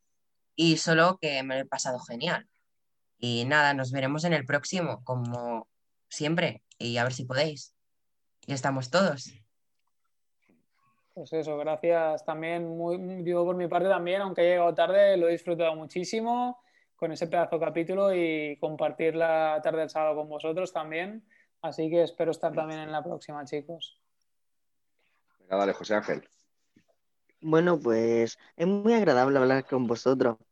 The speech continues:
Speaker 4: pero no sé si voy a estar en el siguiente porque ponen Harry Potter y el misterio del príncipe en el cine y a lo mejor voy, pero bueno,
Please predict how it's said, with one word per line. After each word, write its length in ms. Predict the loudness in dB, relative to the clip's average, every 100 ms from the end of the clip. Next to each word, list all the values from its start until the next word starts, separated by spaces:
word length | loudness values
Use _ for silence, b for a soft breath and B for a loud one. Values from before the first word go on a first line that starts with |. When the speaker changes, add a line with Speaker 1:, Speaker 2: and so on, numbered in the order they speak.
| b b 2
Speaker 4:
pero 200 | 6 6
no 120 | 6
sé 100 | 0
si 100 | 6
voy 120 | 6
a 20 |
estar 220 | 8 4 2
en 100 | 2
el 80 | -4
siguiente 520 | -6 0 0 2 4
porque 280 | 2 2 4
ponen 500 | 6 6 4 2 0 0
Harry 240 | 2 2
Potter 440 | 2 0 4 4
y 300 | 4 2 2
el 220 | 2 0 -2
misterio 460 | -6 -6 -2 0
del 60 | 0
príncipe 440 | -2 -6 -2 2
en 60 | 2
el 120 | 0
cine 220 | -2 -2
y 80 | 0
a 60 | -2
lo 80 | -4
mejor 260 | -2 -4
voy, 240 | 0 0 0
pero 240 | -2 0
bueno, 320 | 2 0 -4